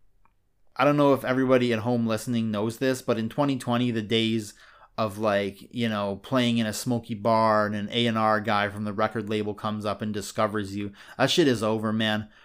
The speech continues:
Record labels don't care unless you already have a fan base, basically. And Lil Brick is doing fan service one oh one perfectly. He's putting out new music often.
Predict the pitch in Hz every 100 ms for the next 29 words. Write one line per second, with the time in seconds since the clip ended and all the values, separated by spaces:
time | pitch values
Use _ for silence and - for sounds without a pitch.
0 | - 131 147 151 135 127 123 123 120 -
1 | 117 110 107 110 107 110 110 107 104 104
2 | 104 98 107 101 101 101 98 - 104 98
3 | 98 104 101 98 - - - 113 120 131
4 | 127 131 123 120 113 120 117 107 123 120
5 | 120 127 120 117 123 120 117 110 110 101
6 | - 139 135 135 135 131 127 - _ _
7 | _ 110 - 151 131 123 117 123 131 139
8 | 131 123 123 117 - - _ - 123 123
9 | - 135 127 127